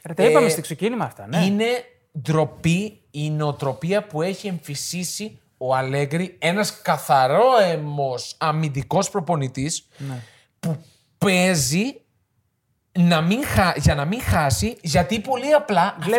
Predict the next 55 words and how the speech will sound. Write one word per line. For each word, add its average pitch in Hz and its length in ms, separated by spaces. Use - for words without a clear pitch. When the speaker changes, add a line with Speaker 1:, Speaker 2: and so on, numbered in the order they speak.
Speaker 2:
αυτό 269 60
είναι 320 100
το 302 120
υλικό. 285 500
Speaker 1:
βλέπει 185 320
την 170 140
ομάδα 165 300
του 147 80
ότι 127 100
δεν 165 160
μπορεί 147 180
Speaker 2:
Αυτό 131 200
ακριβώς. 151 560
Speaker 1:
και 147 120
παίζει 156 260
Speaker 2:
Δεν 220 180
Speaker 1:
πίσω. 220 160
Speaker 2:
μπορεί. 202 320
Speaker 1:
Να 147 120
μην 180 140
εκτεθεί. 156 420
Είναι 113 200
Speaker 2:
Δεν 143 180
Speaker 1:
ξεκάθαρο 180 480
Speaker 2:
μπορεί. 165 180
Speaker 1:
αυτό. - 140
Speaker 2:
Παίζει 208 280
για, 202 120
ε, 147 100
είναι 208 280
το 196 80
πιο 202 160
σωστό. 170 300
Speaker 1:
Ναι. 139 160
Speaker 2:
Για 139 160
να 131 100
μην 170 180
εκτεθεί. 151 600
Γιατί 131 260
κανονικά 180 400
θα 156 100
μπορούσε 160 300
να 165 100
χάσει 156 420
και 151 120
στη - 80
Σαμπντόρια, 151 800
η 180 120
οποία 196 240
Σαμπντόρια 220 340
δεν 311 140
έκανε 349 240
τίποτα, 240 380
αλλά 208 320
είχε 403 160